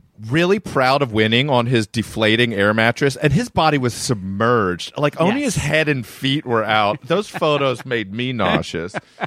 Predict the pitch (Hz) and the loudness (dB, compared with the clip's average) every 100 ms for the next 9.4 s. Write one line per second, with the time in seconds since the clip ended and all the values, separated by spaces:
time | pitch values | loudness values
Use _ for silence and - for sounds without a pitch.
0 | - - 160 180 190 170 147 139 165 147 | -10 -4 -2 0 0 0 -2 -4 -4 -4
1 | 143 165 123 120 117 120 120 - - 170 | -2 -2 -2 0 2 0 -2 -4 -4 -2
2 | 110 92 - 80 87 117 - _ 113 135 | -2 -4 -4 -2 -2 -2 -4 _ -4 -4
3 | 190 - - 120 156 190 - - _ _ | -4 -8 -4 -2 -2 -8 -14 -18 _ _
4 | _ _ 139 151 139 - 139 120 98 127 | _ _ -4 0 2 2 0 0 0 -2
5 | 117 98 90 - - _ - 117 156 110 | -2 -4 -10 -14 -20 _ -8 0 2 4
6 | 113 110 110 120 151 - 120 104 95 87 | 2 -2 0 0 0 -2 -4 -4 -6 -14
7 | 98 _ _ - - 127 127 120 101 90 | -18 _ _ -6 2 2 2 2 2 2
8 | 101 _ - - _ 120 113 104 101 160 | -2 _ -20 -20 _ -2 -2 -2 -4 -4
9 | 196 240 220 - | -4 -4 -6 -12